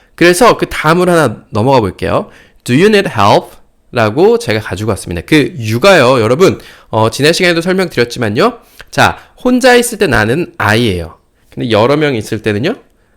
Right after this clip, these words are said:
나가 아니라 우리죠. 우리 같은 경우는 we예요. 근데 당신은요,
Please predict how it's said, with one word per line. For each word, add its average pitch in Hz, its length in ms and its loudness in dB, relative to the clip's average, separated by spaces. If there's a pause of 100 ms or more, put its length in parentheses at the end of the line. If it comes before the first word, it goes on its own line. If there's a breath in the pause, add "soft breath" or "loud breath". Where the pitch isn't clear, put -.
(200)
나가 110 380 0
아니라 131 260 0
우리죠. 113 540 -2
우리 127 180 -2
같은 170 260 -2
경우는 156 280 -4 (180)
we예요. 120 640 0 (240 soft breath)
근데 - 280 -6
당신은요, 170 880 0